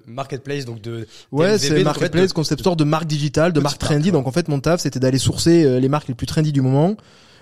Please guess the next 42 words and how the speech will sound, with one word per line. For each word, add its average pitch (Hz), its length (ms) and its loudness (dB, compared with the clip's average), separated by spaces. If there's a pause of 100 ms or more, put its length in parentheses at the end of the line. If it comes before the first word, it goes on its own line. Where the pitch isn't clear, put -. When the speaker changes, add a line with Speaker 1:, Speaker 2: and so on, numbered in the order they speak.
Speaker 2:
les 139 120 0
sélectionner, 147 640 2
les 143 120 0
mettre 147 240 0
en 147 40 -2
vente 143 160 0
sur 135 100 -6
le 123 100 0
site, 180 380 -4
euh, 123 420 -2
et 151 120 0
les 135 120 2
vendre 160 240 0
et 143 40 0
les 135 80 0
distribuer. 131 380 -4 (420)
Speaker 1:
Voilà. 95 140 -20 (360)
Speaker 2:
Sans 147 180 -2
avoir 131 160 2
le 127 80 -2
stock. 123 240 -6
Donc 107 180 -8
en 113 140 -6
fait, 147 220 -4
en 120 80 -2
gérant 127 240 0
l'inter-, 127 220 -4
en 113 120 -4
étant 127 200 -4
juste 156 180 -4
l'intermédiaire, 127 500 -2
l'interface. 127 500 -6 (440)
Et 113 40 -10
en 113 60 -4
prenant 127 220 -4
une 135 100 -4
commission 123 360 -2
au - 20 0
passage. 117 440 -6
Et 120 140 -8
en 117 80 -6
fait, 196 320 -4